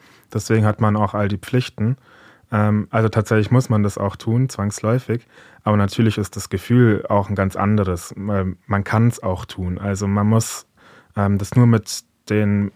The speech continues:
äh, Mitbewohnern so abklären, was man tut, äh, aber nicht mit einem Vermieter oder sowas. Also es kann auch nicht sein, dass äh, irgendeine Renovierungsmaßnahme vielleicht passiert,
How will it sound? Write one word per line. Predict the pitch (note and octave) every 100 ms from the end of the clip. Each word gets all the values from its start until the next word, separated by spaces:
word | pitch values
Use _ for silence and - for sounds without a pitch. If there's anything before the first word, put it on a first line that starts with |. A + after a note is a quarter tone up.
| -
äh, |
Mitbewohnern | G#2+ B2+ - C3 B2 B2+ B2 A#2+
so | A#2 A#2+ A#2 A#2+
abklären, | - - - C#3 D3 E3+ - - - _
was | A2 A2
man | A2+ G#2
tut, | G2+ C3 D#3+ - _ - _ _
äh, | A#2
aber | A2+ - A2 A2 A2 G#2+ G#2+ G#2+
nicht | A#2 A#2
mit | A2
einem | G#2+ G2+
Vermieter | G2+ G#2+ A#2 A2 G2+ F2+
oder | F#2 F2+
sowas. | F2+ E2+ F2 - - _ -
Also | G2
es | G2
kann | - G#2+ A2
auch | G#2
nicht | - G#2 -
sein, | G#2 G#2 G#2
dass | G2+ G2+ - _ _ _ _ -
äh, | G2+ G2 G2
irgendeine | G#2+ G#2 G#2 G2+ G2
Renovierungsmaßnahme | G#2 G#2 G#2+ B2 B2 - A2+ A2+ A2+ A2+
vielleicht | G#2+ G#2 G#2+ -
passiert, | A2 G#2 - B2 B2